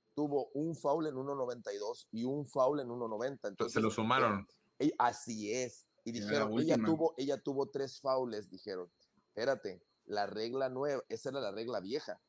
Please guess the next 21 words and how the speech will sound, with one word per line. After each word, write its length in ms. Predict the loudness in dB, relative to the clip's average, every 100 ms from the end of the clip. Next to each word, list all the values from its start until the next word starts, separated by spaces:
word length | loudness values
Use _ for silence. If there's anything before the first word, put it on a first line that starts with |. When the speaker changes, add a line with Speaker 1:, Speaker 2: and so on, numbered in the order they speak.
| _ _ -8
Speaker 1:
La 180 | -2 -2
regla 340 | -2 -2 0
nueva 420 | 0 0 2 2
era 360 | 0 -2 -6 -8 _ _ -6
que 220 | -4 -4
en 220 | -4 -2 2
la 120 | 4
última, 600 | 6 4 2 4 4 2
en 120 | -2 0
la 80 |
Speaker 3:
Ujú. 80 | 0
Speaker 1:
última 240 | 0 0 0
altura, 500 | 0 2 2 2 -4 _ _ _ _
¿quién 360 | 2 2 2 -2 _
había 340 | -2 0 0 0
hecho 440 | -4 -4 -4 -6 _ _ _ _
la 220 | -2 0
menor 280 | 0 -2 -4
cantidad 360 | -4 -4 -2 -2
de 80 | 0
saltos? 560 | 0 0 -4 -14 -18